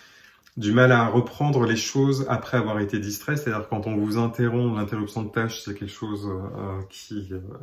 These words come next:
est destructeur pour l'attention, pour tout le monde, mais alors pour les personnes qui ont un T D A, c'est vraiment la cata. C'est-à-dire que là, en fait, quand on est interrompu dans une tâche, on perd les deux dernières minutes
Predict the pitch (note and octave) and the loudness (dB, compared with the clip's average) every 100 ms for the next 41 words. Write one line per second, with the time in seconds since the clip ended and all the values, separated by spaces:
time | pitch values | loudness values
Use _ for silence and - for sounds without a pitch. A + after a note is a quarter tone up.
0 | B2+ F#2 F#2+ G#2+ B2 - - B2+ - B2+ | -8 -8 -10 2 2 2 -6 -14 -2 0
1 | A#2+ - G#2+ G2 G2 G#2+ G#2 A2 - F#2 | 0 -4 -4 -2 -2 -6 -6 -6 -8 -14
2 | - A#2 A2+ C3 C#3 G2 F#2 F2+ G#2+ G#2 | -4 -2 2 2 0 -2 -4 -4 -2 0
3 | G#2+ - A#2 G#2 F#2+ G#2+ G2+ G2+ A#2+ B2+ | -2 -4 -4 -4 -4 -6 -4 -2 -2 -6
4 | G2 F#2+ G2 A2+ G#2 G2+ G2+ G2+ - - | -6 -4 -2 -2 -4 -4 -6 -6 -12 -18
5 | - - - - G2+ G2+ - G2+ A2+ B2 | -20 -20 -20 -10 -2 0 4 6 8 6
6 | A#2+ A2 G2+ A2+ - G2+ A#2 G#2+ G#2 A2+ | 4 0 -2 -4 -2 -4 -2 0 4 6
7 | C3 B2+ A#2+ A#2+ - B2 A#2 A2+ A2+ B2 | 6 6 4 2 2 0 0 0 0 0
8 | A#2 - - G#2 G2 A2+ G2+ F#2+ A#2+ B2+ | 0 -2 -6 -4 -2 0 0 2 4 4
9 | B2 A#2+ A#2 A2+ A#2 B2 | 4 2 0 0 0 -2